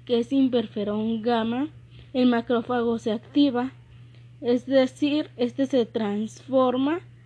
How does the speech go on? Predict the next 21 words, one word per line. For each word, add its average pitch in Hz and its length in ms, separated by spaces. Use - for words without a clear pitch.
a 240 140
una 262 280
forma 240 380
más 233 260
poderosa 233 720
y 247 140
produce 233 800
óxido 226 520
nítrico. 262 540
La 311 100
respuesta 320 460
inmune 320 420
humoral 240 580
timoindependiente 233 1120
se 277 160
da 247 120
a 262 100
partir 277 340
del 254 160
linfocito 220 640
B, 269 220